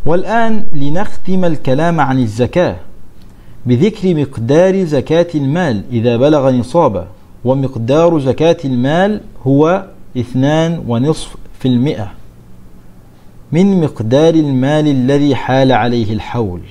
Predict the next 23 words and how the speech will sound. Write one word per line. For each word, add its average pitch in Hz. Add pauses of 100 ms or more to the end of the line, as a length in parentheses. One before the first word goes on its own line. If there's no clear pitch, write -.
(1500)
بارك 139
الله 147
فيك 143
يا 127
براء 127
ونفع 123
الله 120
بك. 135 (540)
هيا 147 (120)
لتذهب 127
إلى 113
فناء 117
المدرسة 123 (500)
قبل 156
بداية 131
الحصة 131
الثانية 113 (840)
حتى 127
تلعب 120
مع 101
أصحابك 135 (760)
وتقوم 127
بالإفطار. 113